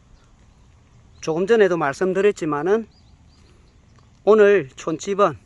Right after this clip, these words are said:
대지죠. 이백열 평입니다. 집터가 네모 반듯하고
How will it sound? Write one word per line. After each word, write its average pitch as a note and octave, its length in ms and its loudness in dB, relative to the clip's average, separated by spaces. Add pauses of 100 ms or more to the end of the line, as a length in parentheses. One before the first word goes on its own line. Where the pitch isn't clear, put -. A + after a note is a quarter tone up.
(400)
대지죠. G#3+ 460 -2 (520)
이백열 F#3+ 880 -4
평입니다. D3 600 -4 (600)
집터가 G3+ 500 0
네모 E3+ 300 -4
반듯하고 D3+ 720 -8